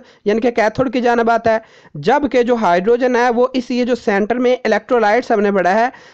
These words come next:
ये इलेक्ट्रोलाइट्स से एच पॉजिटिव जो है वो कैथोड की जानब जाते हैं। जब ये दोनों कैथोड की जानब जाते हैं, इधर से हम एयर इंटर करते हैं, एयर में जो मौजूद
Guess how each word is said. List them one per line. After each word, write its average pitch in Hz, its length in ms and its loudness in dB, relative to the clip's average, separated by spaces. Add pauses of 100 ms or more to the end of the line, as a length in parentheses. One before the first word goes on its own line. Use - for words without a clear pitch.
ये 185 240 -2
इलेक्ट्रोलाइट्स 247 800 0 (200)
से 269 100 -2 (300)
एच 269 200 -2
पॉजिटिव 240 500 -2
जो 254 120 -2
है 226 160 2
वो 240 140 0
कैथोड 208 380 -2
की 202 120 -2
जानब 170 280 0
जाते 139 320 0
हैं। 113 100 -2 (300)
जब 233 220 0
ये 269 100 0
दोनों 269 220 2
कैथोड 247 360 -2
की 254 100 -4
जानब 240 280 0
जाते 220 280 0
हैं, 254 140 -2
इधर 254 220 -2
से 269 120 -4
हम 240 300 0
एयर 247 220 0
इंटर 240 240 -2
करते 226 280 -2
हैं, 247 160 0
एयर 254 180 0
में 254 160 0
जो 240 100 0
मौजूद 214 440 0